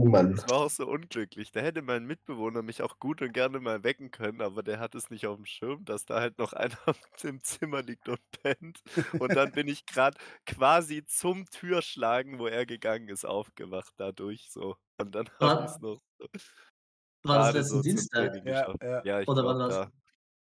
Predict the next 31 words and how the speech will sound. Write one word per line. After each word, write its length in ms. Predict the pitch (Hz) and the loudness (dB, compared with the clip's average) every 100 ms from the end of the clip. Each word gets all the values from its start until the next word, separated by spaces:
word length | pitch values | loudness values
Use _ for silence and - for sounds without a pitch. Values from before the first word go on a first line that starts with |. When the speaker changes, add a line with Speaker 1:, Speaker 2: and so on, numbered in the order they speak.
| _ | _
Speaker 3:
Ja, 240 | 160 143 | 4 6
Speaker 4:
Ja, 0 | |
Speaker 2:
Doch, 180 | 165 156 | 6 4
Speaker 4:
ich, 140 | 139 143 | 4 4
Speaker 2:
das 180 | 170 | 4
würde 160 | 139 - | 4 2
Speaker 4:
<laughs> 60 | 160 | 4
Jay, 240 | 175 175 | 6 6
Speaker 2:
passen. 80 | 175 - - _ _ _ _ - - - - - - | 4 -10 -14 _ _ _ _ -2 -2 -10 -14 -16 -2
Speaker 4:
ich 160 | 160 170 | 2 4
hab 80 | |
so 160 | 170 170 | 4 2
geschri-, 380 | 165 165 - 160 | 2 -2 -2 2
äh, 280 | 151 147 139 | 4 6 6
J 180 | 139 165 | 6 4
J 100 | 160 | 4
gefragt, 320 | 147 139 139 139 | 2 4 4 4
„Ja, 80 | |
kommt 280 | 135 127 123 | 2 0 0
mal.“ 200 | 135 160 | 4 6
Der 100 | 139 | 4
so, 140 | 135 - _ - | 2 -4 _ -2
„Der 80 | 120 | -2
ist 140 | - | 0
nicht 160 | 156 - | 0 2
daheim.“ 260 | 131 139 117 - - - - | 0 0 0 -4 -12 -2 2
<laughs> 760 | 190 226 202 202 190 349 208 - 202 208 | 4 4 4 6 6 8 6 6 4 6
Speaker 2:
Nicht 180 | 254 247 | 6 6
mal 140 | 240 | 6
geguckt. 640 | 226 196 202 220 262 - - - - | 4 0 6 6 4 -4 -6 0 0
Speaker 3:
<laughs> 1600 | 185 190 - 180 240 359 330 - - 240 339 - - - - | 2 0 0 4 6 8 6 6 6 4 6 2 2 2 0